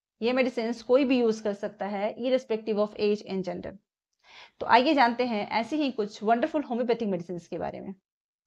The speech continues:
Sol। Sol is a very wonderful and beneficial homeopathic medicine for treating cases of sunburn।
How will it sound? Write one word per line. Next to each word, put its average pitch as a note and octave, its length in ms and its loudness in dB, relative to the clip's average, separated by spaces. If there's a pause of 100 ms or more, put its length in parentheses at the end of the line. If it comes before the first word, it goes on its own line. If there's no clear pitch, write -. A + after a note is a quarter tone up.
Sol। - 340 2 (640)
Sol C#4 340 8
is D4+ 60 4
a D#4 80 8
very C#4+ 220 8
wonderful B3 560 4
and A#3+ 260 0
beneficial B3 500 0
homeopathic C#4 420 2
medicine G#3+ 380 0
for A#3 200 -2
treating B3+ 320 -2
cases A#3 320 0
of A3 100 -2
sunburn। F#3+ 540 -4